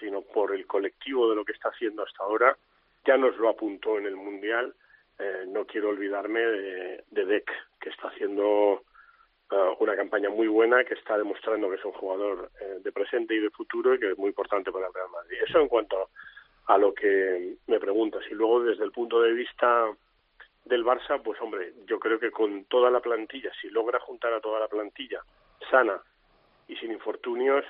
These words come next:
es un equipo claramente para estar en Final Four. Luego otra cosa es que le pase un poco como al Fenerbahce, ¿no? Que tienda a la autodestrucción, mm, o a la implosión por el vestuario, ¿no?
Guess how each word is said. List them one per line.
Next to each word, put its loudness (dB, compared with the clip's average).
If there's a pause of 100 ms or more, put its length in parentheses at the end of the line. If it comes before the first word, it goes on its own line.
es -2
un -6
equipo -6
claramente 4 (880)
para 4
estar -2
en -4
Final -6
Four. -2
Luego -2
otra -2
cosa -2
es -4
que 0 (440)
le -2
pase 0
un -8
poco 2
como 2
al 0
Fenerbahce, -4
¿no? -4
Que -4
tienda -2
a 2
la 4
autodestrucción, 2 (680)
mm, -6
o 4
a 8
la 6
implosión -2
por 2
el 0
vestuario, 0
¿no? -6